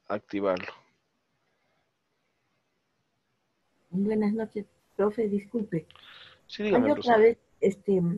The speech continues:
Speaker 2: yo estoy preguntando <laughs> porque yo no he hecho esta, no sé qué pasó, creo que no pude entrar a esta clase, pero sí, tenemos que hacer esto porque tenemos que armar nuestra
Speaker 1: Claro, en
Speaker 2: Yo
Speaker 1: base a
Speaker 2: tengo,
Speaker 1: este,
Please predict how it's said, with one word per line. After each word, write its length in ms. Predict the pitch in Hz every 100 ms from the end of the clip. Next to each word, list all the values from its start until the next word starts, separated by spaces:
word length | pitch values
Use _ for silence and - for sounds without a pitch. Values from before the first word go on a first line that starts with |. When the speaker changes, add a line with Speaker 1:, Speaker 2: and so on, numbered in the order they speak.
| - _ _
Speaker 2:
yo 220 | 180 180 185
estoy 240 | - 208
preguntando 580 | 165 156 175 226 196 180
<laughs> 40 |
porque 320 | 175 175 156 - - _ _ _ _ _ -
yo 220 | 208 277
no 120 | 269
he 40 | 262
hecho 420 | 254 185 170 190
esta, 340 | 196 185 170 - 214
no 180 | 208 220
sé 160 | 240
qué 120 | 233
pasó, 400 | 220 190 208 196 196
creo 220 | 196 185
que 280 | 165 156 151 _ _ _ _ _ _ _ _ _ _ _
no 300 | - 185 196 196
pude 220 | 196 180
entrar 400 | 151 175 180 170
a 80 | 156
esta 280 | 160 - 139
clase, 480 | 165 170 175 - -
pero 280 | 135 127 147
sí, 360 | - 208 180 - _ _ _ _ _ _ _ -
tenemos 400 | 185 208 214 214
que 120 | 170
hacer 260 | 160 185 175
esto 260 | 185 180
porque 320 | - 156 -
tenemos 360 | 123 151 170 170
que 100 | 165
armar 320 | 147 156 165
nuestra 440 | 160 151 - - 131 - - - - _ _ _ _ _ _ -
Speaker 1:
Claro, 480 | 113 104 98 95 -
en 120 | 120
Speaker 2:
Yo 40 | 127
Speaker 1:
base 260 | 156 -
a 20 | 294
Speaker 2:
tengo, 80 |
Speaker 1:
este, 160 | 277